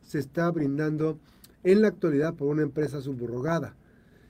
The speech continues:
para poder dar continuidad a los servicios y no mermar la atención a la población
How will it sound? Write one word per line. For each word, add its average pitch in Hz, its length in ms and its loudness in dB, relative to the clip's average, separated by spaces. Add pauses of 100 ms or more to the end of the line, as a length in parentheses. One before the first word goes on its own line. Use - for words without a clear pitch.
(440)
para 185 280 6
poder 165 260 4
dar 175 160 4
continuidad 170 680 2
a 147 60 0
los 135 120 0
servicios 147 480 -4
y 156 100 -2
no 160 160 0
mermar 151 520 0
la 147 140 -2
atención 143 720 -2 (240)
a 180 100 -2
la 180 120 2
población 160 640 -2